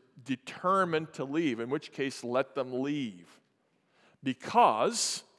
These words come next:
God has called us to peace." You hear it? Stay, stay married. "Unless your unbelieving partner leaves, let them leave, because God has, God has called us to peace." That's the most basic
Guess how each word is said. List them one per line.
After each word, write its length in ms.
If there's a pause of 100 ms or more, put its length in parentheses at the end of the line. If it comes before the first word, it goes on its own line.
God 180
has 100
called 200
us 80
to 80
peace." 260
You 80
hear 140
it? 80
Stay, 460
stay 260
married. 320 (340)
"Unless 400
your 180
unbelieving 380
partner 480 (160)
leaves, 560 (220)
let 140
them 120
leave, 260 (240)
because 720 (260)
God 160
has, 200 (220)
God 160
has 100
called 200
us 80
to 80
peace." 200
That's 180
the 100
most 200 (140)
basic 460